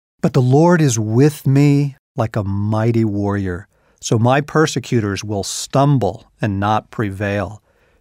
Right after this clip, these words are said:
Jeremiah twenty, verse eleven.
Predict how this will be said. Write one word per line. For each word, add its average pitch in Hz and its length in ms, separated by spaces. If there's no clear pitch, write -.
Jeremiah 101 580
twenty, 110 500
verse 107 260
eleven. 98 460